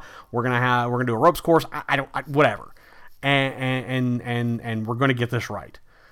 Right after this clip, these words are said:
So I think if, uh, if there's a loss tomorrow, I think that weighs very heavily on Spalletti's future.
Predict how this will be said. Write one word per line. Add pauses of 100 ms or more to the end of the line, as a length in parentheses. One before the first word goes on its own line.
(200)
So
I
think
if,
uh,
if
there's
a
loss (340)
tomorrow, (280)
I
think
that
weighs
very
heavily
on
Spalletti's
future.